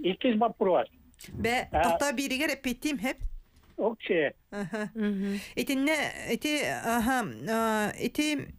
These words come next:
Speaker 2: ол иһин биэха сахаларга ти уйулгаһытка ген хыджар, э, юриях суох хэп, үгэс суох.
Speaker 3: Мгм.
Speaker 2: Ол иһин отукаларын хин бир киһи,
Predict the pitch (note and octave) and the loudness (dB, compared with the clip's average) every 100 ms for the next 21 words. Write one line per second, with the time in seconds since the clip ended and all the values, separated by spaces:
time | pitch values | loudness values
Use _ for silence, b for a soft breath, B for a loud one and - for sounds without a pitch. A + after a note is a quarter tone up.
0 | - C#4+ D#4+ C#4+ D4 C#4 - A#3+ C#4+ E4+ | 0 2 2 2 0 0 -2 2 2 0
1 | - C4 B3+ D4 D4 C4 C4 B3 A#3+ C#4 | 0 0 2 0 2 2 2 2 0 0
2 | D4+ C#4 C#4 A#3+ G#3 B3+ - - G#3+ G#3 | 0 0 2 2 2 0 -2 -8 -4 0
3 | G#3 G#3 - - B3+ B3+ C4+ - E3+ - | 0 -2 -2 2 4 4 2 2 0 0
4 | D4 - - - F#3 F3 E3+ E3+ D#3+ D#3 | -2 -4 -2 2 4 4 2 2 0 -4
5 | B B B C#4 D4+ C4+ D4 - B3 B3 | B B B 2 4 4 4 2 0 2
6 | B3 C4+ D#4+ D4 C#4 C#4+ - A3+ B3+ C#4 | 4 4 4 4 2 0 2 2 4 2